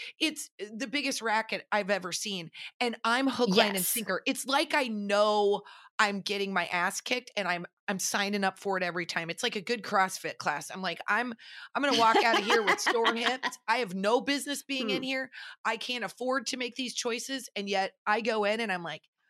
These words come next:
Speaker 1: "All of this makes perfect sense." When we bought Delilah's toy
Speaker 2: I didn't
Speaker 1: I
Speaker 2: know there
Speaker 1: was
Speaker 2: was such thing as a good CrossFit class, by the
Speaker 1: There's
Speaker 2: way.
Speaker 1: not. That's the metaphor, I think. But when we saw that bathtub,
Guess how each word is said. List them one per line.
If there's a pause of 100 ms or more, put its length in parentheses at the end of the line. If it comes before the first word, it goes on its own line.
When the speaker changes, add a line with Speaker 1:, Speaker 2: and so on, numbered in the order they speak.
(320)
Speaker 1:
"All
of
this
makes
perfect
sense."
When
we
bought
Delilah's
toy (1120)
Speaker 2:
I
didn't
Speaker 1:
I
Speaker 2:
know
there
Speaker 1:
was
Speaker 2:
was
such
thing
as
a
good
CrossFit
class, (140)
by
the
Speaker 1:
There's
Speaker 2:
way.
Speaker 1:
not.
That's
the (120)
metaphor,
I
think. (400)
But
when
we
saw
that (500)
bathtub,